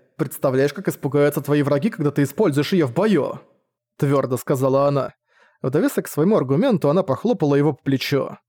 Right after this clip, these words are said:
"Это имеет смысл", неуверенно промямлил Ван Буэлэ.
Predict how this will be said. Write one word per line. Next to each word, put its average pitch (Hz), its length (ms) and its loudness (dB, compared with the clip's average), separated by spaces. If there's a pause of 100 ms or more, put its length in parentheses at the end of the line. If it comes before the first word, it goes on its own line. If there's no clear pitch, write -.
(360)
"Это 202 720 2
имеет 147 300 2
смысл", 151 880 0 (320)
неуверенно 135 560 0
промямлил 139 540 0
Ван 131 220 0
Буэлэ. 131 560 2